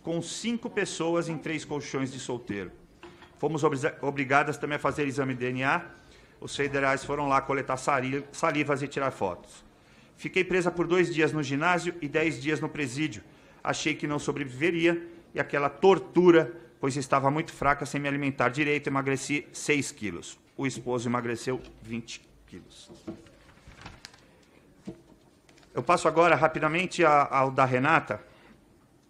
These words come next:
tentar ser mais sucinto. Aqui a, a Renata tem quarenta e nove anos, é uma comerciante,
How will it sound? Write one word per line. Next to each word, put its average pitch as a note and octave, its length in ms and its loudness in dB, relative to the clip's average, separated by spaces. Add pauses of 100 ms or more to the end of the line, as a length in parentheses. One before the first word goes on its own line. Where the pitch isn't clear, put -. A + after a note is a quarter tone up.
(180)
tentar A#2 360 0
ser A2+ 180 -2
mais G#2+ 180 -4
sucinto. F#2+ 400 -10
Aqui F#2 180 -4
a, C#3 140 4
a B2 140 2
Renata C#3 340 2
tem D3+ 160 -4
quarenta C#3 340 2
e C#3 40 0
nove B2+ 260 2
anos, D3 300 2
é C#3 40 4
uma B2+ 120 2
comerciante, B2+ 840 -2